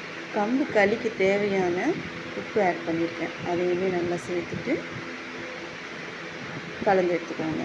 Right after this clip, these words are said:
கொஞ்சமா திக்னஸ் வந்த ஸ்டேஜில் ஸ்டவ் ஆஃப் பண்ணிட்டு, இப்போ ஒரு குக்கரில் தேவையான தண்ணி ஊத்திட்டு, ஒரு ஸ்டாண்ட் போட்டுக்கோங்க. அதுல கரைச்சி இந்த மாதிரி திக் பண்ணி வச்சிருக்கோம் இல்லையா, அந்த கம்பு களியை எடுத்து உள்ள வச்சிருங்க.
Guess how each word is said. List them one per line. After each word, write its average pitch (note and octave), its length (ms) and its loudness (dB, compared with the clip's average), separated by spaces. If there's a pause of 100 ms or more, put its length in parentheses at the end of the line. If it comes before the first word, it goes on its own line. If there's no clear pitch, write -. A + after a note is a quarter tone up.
(420)
கொஞ்சமா A3 480 0
திக்னஸ் A3 500 0
வந்த F3+ 240 2
ஸ்டேஜில் F3 480 0
ஸ்டவ் F3 360 0
ஆஃப் F#3 220 0
பண்ணிட்டு, F3 440 0 (800)
இப்போ A3 200 2
ஒரு G3+ 200 6
குக்கரில் F#3+ 600 0 (380)
தேவையான G3 560 4 (140)
தண்ணி F#3 340 2
ஊத்திட்டு, F3 480 0 (200)
ஒரு F#3+ 160 0
ஸ்டாண்ட் F#3 420 0
போட்டுக்கோங்க. E3+ 600 -2 (680)
அதுல F#3+ 300 2 (260)
கரைச்சி G#3 500 2 (160)
இந்த - 220 -6
மாதிரி F#3 220 2
திக் - 260 -2
பண்ணி G3 240 2
வச்சிருக்கோம் F3 420 0
இல்லையா, F3 300 2 (420)
அந்த F3 240 0
கம்பு F3+ 420 0
களியை F3+ 420 2 (180)
எடுத்து F3 320 0
உள்ள E3+ 240 2
வச்சிருங்க. E3 460 0